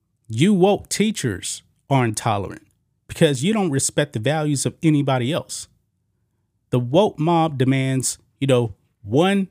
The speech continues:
thousand percent compliance. This is what they want. They want one thousand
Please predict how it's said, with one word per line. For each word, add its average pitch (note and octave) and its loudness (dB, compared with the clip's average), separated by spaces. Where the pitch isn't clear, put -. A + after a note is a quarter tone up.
thousand D3 2
percent A#2 -2
compliance. - -4
This D3+ 0
is D#3+ -2
what D#3+ 0
they C#3 2
want. C3+ 0
They E3+ 2
want D#3+ 2
one F3+ 2
thousand D3+ 2